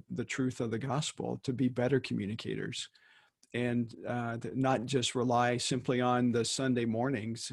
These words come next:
as the, the, the place where we transfer biblical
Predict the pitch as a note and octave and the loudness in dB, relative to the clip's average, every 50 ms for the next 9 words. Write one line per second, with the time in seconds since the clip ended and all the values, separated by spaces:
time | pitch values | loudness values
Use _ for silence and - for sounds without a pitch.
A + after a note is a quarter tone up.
0 | - - A2 A2+ A2+ A2+ A2+ A#2 - - - - _ - - - - - _ _ | -6 -4 -4 -2 -2 -2 -4 -4 -6 -8 -10 -12 _ -20 -20 -20 -20 -20 _ _
1 | _ - - A2 B2 - - A#2+ B2 D3 D3+ D3+ C#3 - - - _ A#2+ B2+ A#2 | _ -6 -4 -2 -2 -2 -4 -6 -6 -4 -4 -4 -6 -6 -10 -14 _ -4 -2 -2
2 | - - C3 B2 A#2 - - - B2+ B2 A#2+ A#2+ A2 - - C3 B2 B2 B2 - | 0 2 2 2 2 2 0 0 2 2 2 2 2 0 0 2 2 2 2 0
3 | - - B2 A#2+ A#2 A2+ - B2+ C3 C3+ A#2+ - B2+ - - C3 A2+ - | -2 -2 0 0 0 -2 -2 0 0 2 2 2 -2 -2 -2 -2 -2 -2